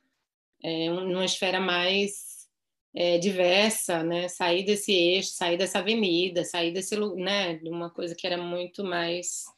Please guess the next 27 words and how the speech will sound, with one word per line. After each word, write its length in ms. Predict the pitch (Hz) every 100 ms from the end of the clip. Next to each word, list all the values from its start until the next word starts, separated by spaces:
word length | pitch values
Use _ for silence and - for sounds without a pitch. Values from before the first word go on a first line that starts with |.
| _ _ _ _ _ _
é, 360 | - 170 165 165
autocentrada. 1120 | 175 180 - 220 226 180 175 180 196 240 277 254 _
Então, 160 | - 180
acho 160 | 175 -
que 80 |
era 140 | 202 202
uma 100 | 208
aposta 640 | - 180 180 214 - 202
da, 240 | 175 175 175
da 140 | 170
própria 260 | 180 180 208
instituição. 840 | 208 208 208 - 180 170 196 294 - _ _ _ _ _ _ -
E 320 | 185 190 196
acho 220 | 202 208
que 100 | -
os 80 | 220
desafios 440 | 220 233 220 240
maiores, 760 | 233 233 226 214 220 247 269 240
assim, 340 | 233 - 233
foram 300 | 247 240 226
no 200 | 226 220
sentido 420 | 214 226 220 220 208
da 140 | 220
equipe 320 | 214 - 233
menor, 480 | 226 240 277 226 190
que 120 | -
tava, 280 | 208 190 202